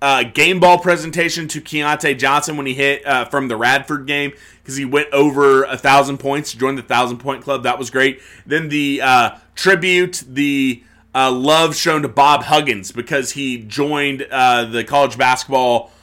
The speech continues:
or the Naismith Basketball Hall of Fame back in September. Great touches.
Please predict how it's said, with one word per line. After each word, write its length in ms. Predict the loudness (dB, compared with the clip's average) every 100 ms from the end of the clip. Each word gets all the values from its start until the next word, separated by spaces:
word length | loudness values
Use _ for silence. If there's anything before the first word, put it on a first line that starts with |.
| _ _
or 160 | 2 2
the 100 | 2
Naismith 640 | 2 0 0 -2 -4 -4
Basketball 540 | 2 2 2 -2 -2
Hall 200 | 2 2
of 80 | 2
Fame 360 | -2 -4 -4 -8 _
back 220 | 0 0 -2
in 80 |
September. 600 | -6 -6 -6 -2 -2 -4 _ _ _
Great 240 | -4 -4
touches. 400 | -6 -10 -12 -18